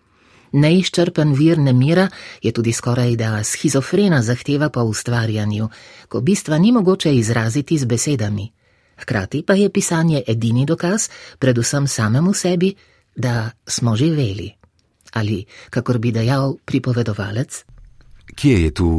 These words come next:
Speaker 2: smisel življenja? Moje bistvo se ne izraža ne z besedami, ne z mislijo. Mar ni bilo dovolj, da sem življenje živel,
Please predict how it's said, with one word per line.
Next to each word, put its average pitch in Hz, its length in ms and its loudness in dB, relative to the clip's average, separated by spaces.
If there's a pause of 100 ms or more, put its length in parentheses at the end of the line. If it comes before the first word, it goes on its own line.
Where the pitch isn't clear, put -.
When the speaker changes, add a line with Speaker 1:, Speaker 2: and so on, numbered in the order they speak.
(340)
Speaker 2:
smisel 92 460 0
življenja? 78 680 0 (1000)
Moje 135 240 2
bistvo 127 340 2
se 113 160 2
ne 110 120 4
izraža 95 520 0
ne 98 160 2
z 110 80 0
besedami, 82 640 0
ne 107 180 0
z 120 100 -2
mislijo. 135 500 -2 (600)
Mar 87 200 0
ni 98 120 2
bilo 104 220 2
dovolj, 98 380 4
da 95 80 2
sem 101 180 2
življenje 98 500 4
živel, 98 440 4